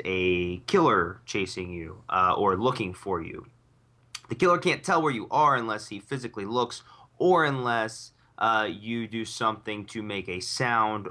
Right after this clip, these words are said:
or, uh, you fail a skill check at a generator, which a skill check is basically this, uh, quick time event where you have to, uh, hit the space bar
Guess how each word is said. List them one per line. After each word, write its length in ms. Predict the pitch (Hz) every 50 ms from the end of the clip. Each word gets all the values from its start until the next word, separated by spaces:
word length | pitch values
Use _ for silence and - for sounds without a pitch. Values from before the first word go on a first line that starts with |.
| - -
or, 380 | 95 104 101 98 95 90 87
uh, 360 | 85 87 87 87 87 87 87 87
you 360 | 90 92 95 101 101 101 98
fail 400 | 95 - - 113 107 104 104 101
a 120 | - 98 95
skill 360 | - - - - 120 113 110
check 560 | - - - - 104 98 92 92 - - - _ - - - _ _ -
at 320 | - 85 85 85 - - - -
a 640 | 85 87 85 82 85 82 82 82 82 82 82 82 - - _ _ _ _ -
generator, 460 | - 180 160 135 113 101 92 90 95
which 140 | 101 98 -
a 40 | 98
skill 280 | - - - 107 120
check 220 | 113 - 120 107 113
is 80 | 104
basically 460 | - 117 110 107 - - 110 107 104 98
this, 280 | 92 101 95 - -
uh, 420 | - 92 95 95 92 90 90 87 - - - _ _ _ _ _ _ _ -
quick 220 | - 190 175 180
time 280 | - 165 151 139 139 131
event 380 | 113 110 123 123 123 - -
where 180 | 110 117 117 110
you 200 | 110 107 107 104
have 300 | 110 113 107 107 110 -
to, 480 | - - 113 107 104 101 101 101 98 - -
uh, 220 | 92 92 92 92
hit 160 | 110 110 -
the 80 | - 92
space 420 | - - - 131 127 127 120 -
bar 540 | - - 113 110 104 104 104 101 101 -